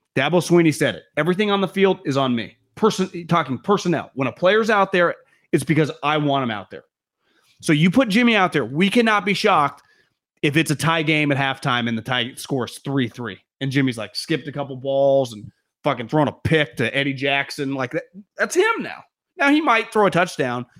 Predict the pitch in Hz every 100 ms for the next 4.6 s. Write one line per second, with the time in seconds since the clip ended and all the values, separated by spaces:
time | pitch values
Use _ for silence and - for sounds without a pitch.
0 | _ _ _ - 208 160 135 202 247 240
1 | - _ 208 190 - 254 277 262 - 190
2 | 247 294 247 262 214 170 165 _ _ _
3 | 202 196 - 233 233 220 180 160 156 -
4 | - 151 127 95 -